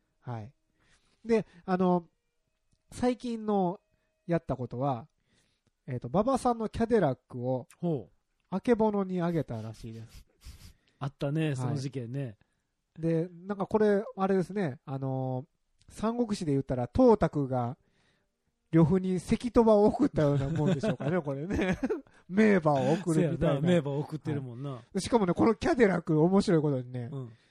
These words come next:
Speaker 1: 千九百六十七年もんで、
Speaker 2: ほう。
Speaker 1: エアコンとオートマ、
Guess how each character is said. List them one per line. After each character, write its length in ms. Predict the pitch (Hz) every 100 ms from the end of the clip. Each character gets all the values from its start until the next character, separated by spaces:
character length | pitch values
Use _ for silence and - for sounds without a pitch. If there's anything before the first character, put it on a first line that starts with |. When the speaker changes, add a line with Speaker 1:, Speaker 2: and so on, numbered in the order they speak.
| _ _ _
Speaker 1:
千 300 | - 190 202
九 140 | 254 208
百 240 | 156 139
六 240 | 165 208
十 140 | 190 185
七 280 | 180 180 180
年 300 | 180 175 175
も 200 | 180 180
ん 100 | 160
で、 260 | 190 175 135
Speaker 2:
ほ 320 | 180 139 - _ _ _ _ _ -
う。 40 |
Speaker 1:
エ 120 | 165 185
ア 80 | 196
コ 240 | 220 220
ン 120 | 214
と 160 | 262 208
オ 380 | 151 175 180 185
ー 40 |
ト 140 | 196
マ、 300 | 196 196 185